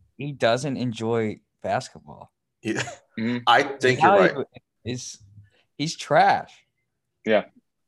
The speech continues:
Speaker 1: Give me
Speaker 2: Like
Speaker 1: Pat Beverley straight up.
Speaker 3: <laughs>
Speaker 2: We've, we've, we've said this. Um, he might just not enjoy basketball, or, like, or just is too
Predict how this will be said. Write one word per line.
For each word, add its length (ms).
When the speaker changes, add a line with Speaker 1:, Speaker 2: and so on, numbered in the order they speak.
Speaker 1:
Give 160
me 120
Speaker 2:
Like 340
Speaker 1:
Pat 300
Beverley 420
straight 380
up. 400
Speaker 3:
<laughs> 40
Speaker 2:
We've, 400
we've, 280
we've 180
said 240
this. 340
Um, 580
he 320
might 180
just 160
not 320
enjoy 380
basketball, 500
or, 80
like, 380
or 120
just 460
is 180
too 640